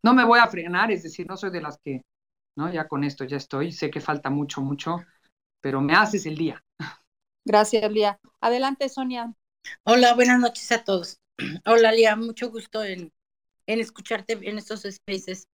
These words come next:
Speaker 3: mi pregunta concreta es, mm, bueno, yo soy una ciudadana de San Luis Potosí, y mi pregunta es, ¿cómo le, qué le recomendarías tú a nuestro alcalde, Enrique Galindo,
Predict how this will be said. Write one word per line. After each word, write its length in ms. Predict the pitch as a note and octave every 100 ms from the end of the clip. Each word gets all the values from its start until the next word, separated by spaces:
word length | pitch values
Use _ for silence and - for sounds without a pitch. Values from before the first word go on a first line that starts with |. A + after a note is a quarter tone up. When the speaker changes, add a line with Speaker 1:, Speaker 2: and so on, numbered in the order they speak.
| _ _ _ _
Speaker 3:
mi 520 | G#3+ A3+ A#3 A#3 A3+
pregunta 500 | A3+ A3+ A3+ B3 C4
concreta 840 | C4 A#3 A3 A3+ A3 - A#3 A#3+ - _ _
es, 440 | - G#3 G#3 G3+ -
mm, 380 | G3 G3 F#3+ D3 -
bueno, 200 | A3 A3
yo 100 | A3+
soy 140 | C4
una 100 | C4
ciudadana 380 | B3+ A3+ G3+ G#3+
de 80 | G#3+
San 180 | G3+
Luis 140 | F#3 F#3+
Potosí, 540 | - G3 G3 A#3+ A3+ _ _ _ _ _ - _ _ _ - _
y 100 | A3+
mi 120 | A#3
pregunta 500 | A3+ A3 A#3 A3+ B3
es, 420 | G#3+ G3 F3 - _
¿cómo 280 | - D4 E4+
le, 360 | F4+ D#4+ B3+ -
qué 140 | - D#4
le 160 | D#4+
recomendarías 880 | D#4 D#4 A#3+ A3 G#3+ G#3 A3+ B3 -
tú 240 | - B3 A#3
a 80 | G#3+
nuestro 340 | G#3 - G3+
alcalde, 580 | F#3+ F#3+ G3+ F3+ F#3 F#3+
Enrique 360 | F#3+ F#3+ F#3+ G3+
Galindo, 460 | G#3 F#3 E3+ E3+